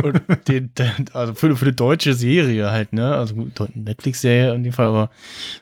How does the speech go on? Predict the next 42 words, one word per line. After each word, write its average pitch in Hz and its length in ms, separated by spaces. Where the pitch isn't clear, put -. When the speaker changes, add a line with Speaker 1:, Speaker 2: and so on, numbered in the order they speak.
Speaker 1:
ähm, 107 540
das - 560
fand 110 220
ich 107 80
schon 117 180
ganz 107 220
cool 117 60
in 110 60
dem 104 120
Moment. 98 420
Äh. 123 40
Speaker 2:
Aber 98 380
ich 120 60
kann 160 140
mir 175 60
auch 143 60
vorstellen, 147 340
dass 120 100
X-Factor 135 400
vor 110 160
allen 117 100
Dingen 123 140
so 110 60
ein 110 80
deutsches 110 280
Phänomen 101 440
war, 98 140
ne? 107 100
Das 123 200
ist 117 160
eine 117 80
Serie, 117 260
die 110 100
die 107 80
Deutschen 110 340
gut, 113 280
gut 117 180
fanden. 107 300
Ich 104 120
weiß 110 240
nicht, - 220
wie 113 220